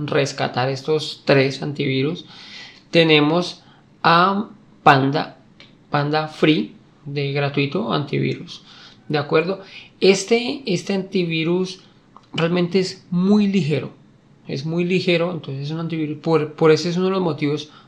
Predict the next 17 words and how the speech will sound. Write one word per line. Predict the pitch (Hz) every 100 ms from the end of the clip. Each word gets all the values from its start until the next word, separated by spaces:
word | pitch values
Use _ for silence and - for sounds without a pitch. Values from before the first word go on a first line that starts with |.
| _
por | - 175
los | 156 -
cuales | 147 139 151 151 151 151
llega | 165 156 165 - - - - - -
al | 147
segundo | 156 151 139 139 151 156
lugar. | 160 143 139 107 - - - - - - - - -
Vamos | 147 143 139 143 151
a | 170
destacar | 160 143 - - 127 - 135 139 143 - - - - -
que | -
en | 156
la | 151
detección | 147 147 139 - 143 143
de | 156 160 160 165 - - -
adware, | 160 160 156 160 156 156 156 156 - -
spyware | - - 165 160 151 160 151